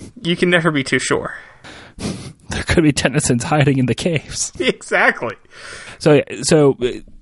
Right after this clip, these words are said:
Speaker 2: Sam makes her particle beam suggestion and she immediately gets to work. And she's down in her lab and Janet comes to check on her.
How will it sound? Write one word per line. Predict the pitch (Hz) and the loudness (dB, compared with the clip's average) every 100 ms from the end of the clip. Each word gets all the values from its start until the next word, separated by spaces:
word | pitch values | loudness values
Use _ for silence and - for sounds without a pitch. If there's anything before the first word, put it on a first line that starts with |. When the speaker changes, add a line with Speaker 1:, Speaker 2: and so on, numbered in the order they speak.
| - | -8
Speaker 2:
Sam | - 185 | -2 0
makes | 180 175 | 0 -2
her | |
particle | 170 160 156 151 | 0 2 4 2
beam | 139 | 2
suggestion | - 123 123 - 127 | -2 -2 0 0 -2
and | |
she | 110 | 0
immediately | 107 107 113 101 | -2 0 -2 -2
gets | - - | -6 -4
to | 101 | -4
work. | 80 87 - _ _ | -4 -6 -12 _ _
And | - 120 107 104 | -2 0 0 0
she's | - | -2
down | 127 143 151 | 2 2 4
in | |
her | 147 | 4
lab | 123 127 120 | 4 2 0
and | 107 | 0
Janet | 120 123 113 | 0 0 -2
comes | - 110 | -4 -6
to | - | -4
check | - 104 | -4 -4
on | 82 82 | -6 -8
her. | 80 | -10